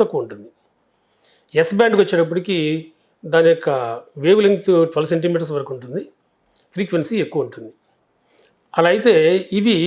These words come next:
ఫో-, రకరకాల ఫోటోలు తీయగలం. చూడండి, ఒకసారి మనము ఈ నిసార్ని అంతరిక్షంలో ప్రవేశపెట్టినప్పుడు అది సన్ సింక్రనస్ ఆర్బిట్‌లో ప్రవేశపెట్టబడుతుంది. సన్ సింక్రనస్ ఆర్బిట్ అంటే చూడండి, మనకి pole to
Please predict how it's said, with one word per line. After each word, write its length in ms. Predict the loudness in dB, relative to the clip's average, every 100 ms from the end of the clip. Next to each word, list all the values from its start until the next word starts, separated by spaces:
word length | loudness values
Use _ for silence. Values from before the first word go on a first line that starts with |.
| -2 -6
ఫో-, 120 | -4
రకరకాల 360 | 0 2 2 2 2
ఫోటోలు 260 | 2 2 2
తీయగలం. 320 | -6 -6 -10 -14 _ _ _ _ _ _ _ _ _ _
చూడండి, 340 | 2 2 2 -2 -4 -12 _ _ -8
ఒకసారి 340 | -4 0 2 4 4
మనము 220 | 4 4 4 2 0
ఈ 40 | 0 2
నిసార్ని 500 | 2 2 4 4 4 2 -4 _ _ _ 0
అంతరిక్షంలో 380 | 2 2 2 2
ప్రవేశపెట్టినప్పుడు 600 | 2 0 0 0 2 2 2 -2 _ _ _ -2
అది 220 | 0 0 -2 -4 0
సన్ 200 | 2 4
సింక్రనస్ 360 | 4 4 4 2 0
ఆర్బిట్‌లో 280 | 0 -2 0
ప్రవేశపెట్టబడుతుంది. 680 | -2 -2 -8 -8 -8 -12 -12 _ _ _ -6
సన్ 180 | 0 2 2
సింక్రనస్ 340 | 2 2 2 0
ఆర్బిట్ 260 | 0 -2 0
అంటే 180 | 0 0 -2 -4 _ _ 0
చూడండి, 180 | 2 4
మనకి 220 | 2 2 -4 -6 _ _ 2
pole 160 | 2
to 60 | 4